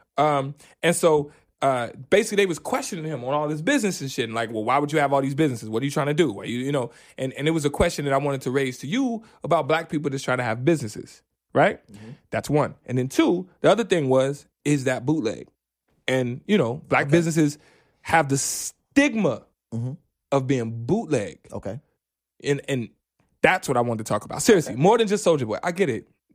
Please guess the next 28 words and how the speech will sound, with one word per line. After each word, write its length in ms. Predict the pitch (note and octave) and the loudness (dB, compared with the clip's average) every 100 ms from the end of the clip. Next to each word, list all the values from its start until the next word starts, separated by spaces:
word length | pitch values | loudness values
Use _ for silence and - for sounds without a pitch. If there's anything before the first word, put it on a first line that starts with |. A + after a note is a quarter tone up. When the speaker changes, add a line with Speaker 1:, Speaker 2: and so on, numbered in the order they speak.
| - | -6
Speaker 1:
Drake, 500 | - - C5 A4 - | -2 4 4 2 0
fine. 300 | G#3 C3+ C3+ | -2 -2 -4
We're 140 | D3+ | -6
over 160 | F3 D3+ | -4 -4
that. 180 | - - | -6 -6
That 100 | B2+ | -2
was 100 | C#3 | 2
last 180 | C3 A#2 | 2 0
week. 80 | - | -2
Speaker 2:
Tiger? 580 | F#3+ A#3+ B4 - G3+ F#3 | 0 0 0 0 2 4
Speaker 1:
<laughs> 40 | |
Yeah. 1000 | F#3 A#3+ A#3 G3+ - C#4+ - F#3 D#3 F3+ A#3 - | 4 6 4 2 2 0 2 0 2 2 0 -4
Speaker 2:
<laughs> 140 | C#3 | -8
Speaker 1:
It 140 | - - | 2 4
was, 100 | B3+ | 4
Speaker 2:
Tiger? 400 | - - C#5+ - F#3 | 2 0 0 2 4
Speaker 1:
it 40 | |
was 160 | B3 C4 | 4 2
funny. 400 | - D4 B3 C3+ - - - | 4 4 4 0 -4 -4 2
But 120 | D#3+ | 4
I'm 120 | G3+ G#3+ | 6 4
just 120 | G#3+ | 2
saying, 140 | G3+ | 4
I 40 | F3 | 4
wanted 260 | F#3+ F#3+ | 4 2
to 100 | F3+ | 0
really, 220 | F3+ F3+ F3 | 2 2 4
like, 400 | E3+ D#3+ C#3 | 2 0 -2